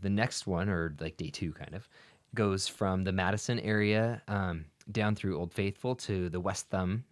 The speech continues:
area. Uh, route three or day three goes from West Yellowstone to, um, the Norris area and up on kind of like the, the overlooked backside of Yellowstone up to Mammoth and then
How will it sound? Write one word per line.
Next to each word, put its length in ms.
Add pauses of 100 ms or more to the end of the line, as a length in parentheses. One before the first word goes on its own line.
(120)
area. 640 (500)
Uh, 440
route 300
three 280
or 100
day 280
three 400 (420)
goes 560
from 460
West 260
Yellowstone 800 (460)
to, 380
um, 380 (200)
the 200
Norris 580
area 560
and 160
up 180
on 220
kind 140
of 80
like 160
the, 260 (720)
the 220
overlooked 580 (220)
backside 560
of 100
Yellowstone 640 (260)
up 160
to 140
Mammoth 480
and 100
then 320